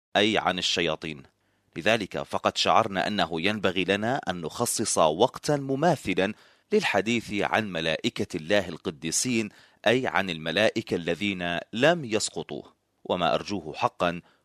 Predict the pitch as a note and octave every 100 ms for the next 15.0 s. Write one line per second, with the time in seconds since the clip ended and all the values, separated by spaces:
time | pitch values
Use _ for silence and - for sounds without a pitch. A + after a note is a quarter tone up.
0 | - G2 F#2 G#2 F2 E2+ E2 F#2 - F2+
1 | G2 D#2 E2 G2 E2+ E2+ C#2 E2 F2+ -
2 | D#2 F#2+ G#2 C3 D3 - - - C3 C#3+
3 | B2+ A#2 A2+ A2 - F#2 E2+ - A#2+ A2+
4 | - G#2+ - G#2 F#2+ G2+ G#2 G#2 - C#3+
5 | A#2 E2 F2 E2 - G2 F2+ D#2+ D#2+ -
6 | - C#2+ - _ _ _ _ _ - B2
7 | F#3 E2 F#2+ B2+ E2 - E3+ F#2+ E2+ -
8 | - _ C#3+ E3+ D3+ D3 C#3+ E3+ D3 C#3+
9 | C3+ B2+ B2+ - - C#3+ D3 C3 A#2 C3
10 | B2+ - C3 G#2+ A2+ A#2 - F2+ - D2
11 | - _ _ _ _ _ F3 D3+ F2 D2
12 | D#2+ E2 G2 F2+ G2 - G#2 F#2+ F#2+ G2+
13 | F#2 E2+ D2 - C3 F#2+ D#2+ C#2+ D2+ G#2
14 | F2+ E2+ D2 - C3 C3 A#2 A#2 A#2+ A#2+